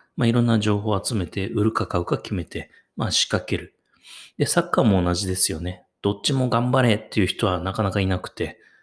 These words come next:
まあ、基本的にはな-、何かしらの情報を集めてどっちかを応援する。当然日本人だったら、えー、まあ、ジャパン、ジャパンというか、す-、えー、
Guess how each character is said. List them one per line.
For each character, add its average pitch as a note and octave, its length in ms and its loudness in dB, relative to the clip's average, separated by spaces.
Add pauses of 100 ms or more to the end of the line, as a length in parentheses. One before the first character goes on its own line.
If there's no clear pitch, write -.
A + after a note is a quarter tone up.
(120)
ま C3+ 120 -2
あ、 - 20 -12
基 - 140 -2
本 E3+ 120 2
的 F#3+ 120 2
に G3 80 6
は A2+ 280 0
な-、 B2 300 -4
何 C#3 320 -2
か - 160 -4
し - 140 0
ら B2+ 100 0
の D3+ 140 2
情 A2+ 200 2
報 A2 120 -2
を G2+ 100 -2
集 B2 120 -2
め A2+ 100 2
て - 100 0
ど A2+ 140 -2
っ - 100 -8
ち - 80 -2
か - 160 -2
を A2+ 180 0
応 F#2+ 120 2
援 F#2 100 -4
す - 160 -4
る。 F2+ 160 -8 (480)
当 D#3 120 -2
然 C#3+ 140 2
日 B2+ 120 4
本 C3 180 4
人 C#3 160 4
だ G#2 120 4
っ - 40 -4
た G2+ 100 -6
ら、 G#2+ 280 0 (480)
え F2+ 560 -4
ー、 - 40 -12
ま G#2+ 120 2
あ、 - 160 -10 (1400)
ジ - 140 -4
ャ - 60 -4
パ F2 160 6
ン、 F2 80 -2
ジ G2+ 120 0
ャ - 20 0
パ - 80 -2
ン E2 80 -2
と - 140 -10
い - 0 -
う - 20 -14
か、 - 320 -10
す-、 - 300 -6
え - 20 -6
ー、 - 680 -14